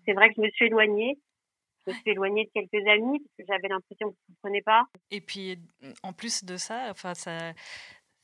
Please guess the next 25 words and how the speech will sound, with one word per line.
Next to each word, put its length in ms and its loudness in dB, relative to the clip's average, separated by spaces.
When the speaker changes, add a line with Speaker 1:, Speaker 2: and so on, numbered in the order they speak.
Speaker 2:
heu, 300 -14
l'épreuve 460 -10
ne 100 -4
s'est 160 -8
pas 140 -2
arrêtée 280 -8
là 120 -2
parce 200 -10
que 100 -12
trois 360 -10
ans 60 -8
plus 180 -16
tard, 200 -10
c'est 400 -14
votre 340 -14
père, 300 -12
je 100 -12
crois, 220 -12
qui, 500 -16
qui 140 -12
meurt 200 -4
à 60 -8
son 160 -10
tour. 160 -8
Speaker 1:
Voilà, 160 10